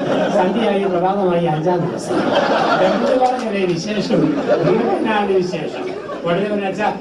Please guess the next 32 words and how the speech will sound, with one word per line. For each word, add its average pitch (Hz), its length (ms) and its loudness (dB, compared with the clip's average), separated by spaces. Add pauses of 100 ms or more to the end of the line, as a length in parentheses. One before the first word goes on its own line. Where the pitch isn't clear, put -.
(180)
അങ്ങനെയൊന്നുമില്ല." 233 840 -2 (380)
ഞാൻ 190 200 0
പറഞ്ഞു, 196 220 0
"നിങ്ങൾ 226 220 0
തമ്മിൽ 202 400 -2 (200)
നല്ല 185 260 2
സ്നേഹമാണ് 185 840 0
അച്ഛന് 190 220 -8
പിടി 175 220 -6
കിട്ടി." 190 460 -10 (200)
"അതെങ്ങനെയാ 233 380 2
കിട്ടിയത്?" 202 360 -2 (300)
ഞാൻ 185 80 0
പറഞ്ഞു, 196 140 -2
"ഇത്രയും 233 880 0
സ്നേഹം 196 380 -2
ഇല്ലെങ്കിൽ 180 320 0
ഇതുപോലെ 196 460 0 (300)
അരിക്ക് 214 380 -4
ഒരു 180 80 0
മുറുക്കി 180 480 -2
കെട്ടിപ്പിടിക്കാൻ 143 500 -6
പറ്റുമോ?" - 580 -8 (440)
അവൾ 202 220 0
പറഞ്ഞ, 202 200 -2
"സ്നേഹം 180 380 -4
കൊണ്ടല്ല 226 300 -4
അച്ഛാ, 190 300 -2 (240)
ഇത് 175 120 -6
ഞാൻ 214 260 -2
എനിക്കല്ലേ 226 460 0
അറിയത്തുള്ളൂ. 226 540 -4